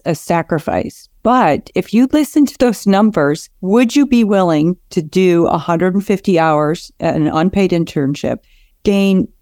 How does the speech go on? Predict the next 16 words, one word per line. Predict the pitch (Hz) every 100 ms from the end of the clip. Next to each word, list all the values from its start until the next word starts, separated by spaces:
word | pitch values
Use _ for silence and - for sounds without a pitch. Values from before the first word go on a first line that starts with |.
| -
valuable | 160 202 220 226 220 175 170 175 160
knowledge | 160 170 175 180 170
and | - 175
experience, | 165 - - 185 165 151 147 - -
and | 170 170
know | 165 170 180
that | 180 -
you | 185
had | 185 175 170 - _ -
pretty | 311 339
much | 339 269 - -
close | - 233 233
to | -
a | 208
ninety-nine | 170 175 196 202 185 185
percent | 185 175 170 165